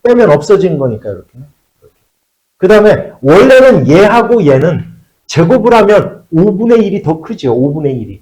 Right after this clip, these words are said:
근데 마이너스가 붙었으니까 육분의 일 쪽으로 이렇게 벌어지면 되는 거지. 따라서 여기서,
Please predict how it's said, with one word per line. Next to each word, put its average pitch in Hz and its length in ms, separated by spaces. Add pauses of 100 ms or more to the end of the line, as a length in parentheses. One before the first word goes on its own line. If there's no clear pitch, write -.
근데 160 180
마이너스가 170 600
붙었으니까 156 880 (220)
육분의 131 540
일 139 200
쪽으로 131 320
이렇게 - 240
벌어지면 107 460
되는 104 180
거지. 90 260 (240)
따라서 131 240
여기서, 180 360